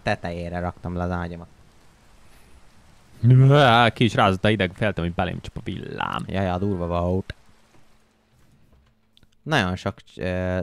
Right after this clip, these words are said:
Speaker 1: saplinget dob. Na, hát azt a na-, ez vidék. Figyelj már. Azt a-,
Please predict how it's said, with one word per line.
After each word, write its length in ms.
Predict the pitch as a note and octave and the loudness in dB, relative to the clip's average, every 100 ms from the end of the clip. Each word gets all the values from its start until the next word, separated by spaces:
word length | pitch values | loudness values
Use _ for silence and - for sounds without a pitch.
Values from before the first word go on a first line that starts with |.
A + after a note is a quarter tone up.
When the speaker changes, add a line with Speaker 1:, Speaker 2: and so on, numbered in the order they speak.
| - | -6
Speaker 1:
saplinget 680 | - F#2 F2+ F2+ F#2 F#2 | -6 -6 -6 -8 -6 -6
dob. 200 | F#2 G2 - _ _ _ _ _ _ - _ _ | -2 -4 -4 _ _ _ _ _ _ -20 _ _
Na, 280 | B2+ A2+ G2 | -6 -4 -4
hát 260 | A#2+ C#3 - _ | -2 -4 -4 _
azt 460 | E3+ E3 - - - | 2 4 2 -2 2
a 80 | C#3+ | 4
na-, 180 | D3 - | 4 4
ez 360 | D3 D3+ D3 | 4 4 4
vidék. 580 | D3 C#3+ G2 F2 - - _ _ - | 2 2 0 -4 -8 -20 _ _ -2
Figyelj 360 | A#2 G2+ F#2+ | 0 2 0
már. 240 | F#2+ G#2 - _ _ _ _ _ _ - _ _ _ _ _ _ | 0 -2 -4 _ _ _ _ _ _ -20 _ _ _ _ _ _
Azt 540 | - C#3+ - - - F#3 | 2 4 4 0 -2 4
a-, 260 | F3+ B3+ | 6 4